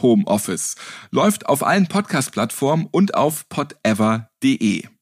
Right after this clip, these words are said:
Ihr könnt auch einfach in eurer App die Verlinkung in den Shownotes klicken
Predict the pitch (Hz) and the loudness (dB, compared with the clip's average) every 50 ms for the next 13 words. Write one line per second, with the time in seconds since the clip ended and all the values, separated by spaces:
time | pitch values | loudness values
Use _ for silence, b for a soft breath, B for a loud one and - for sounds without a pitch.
0 | _ _ _ - - 147 143 220 240 233 208 156 - 131 202 196 - 170 165 165 | _ _ _ -6 -4 -2 2 2 2 2 2 0 2 2 0 2 0 -2 -4 -2
1 | - 233 226 - 135 170 151 151 - - 170 214 - - - 160 160 - 139 123 | 0 0 2 2 2 0 0 0 0 0 -2 -2 -2 -6 -10 -8 -4 -4 -2 -2
2 | 123 151 202 233 226 - 202 190 185 113 - 156 160 160 156 - - 208 226 226 | 0 0 0 0 2 2 2 2 2 0 -2 -2 -2 -2 -2 -2 0 2 2 2
3 | 185 135 117 - - - 113 107 - 175 202 208 | 2 2 0 -2 -2 -6 -6 -4 0 2 2 2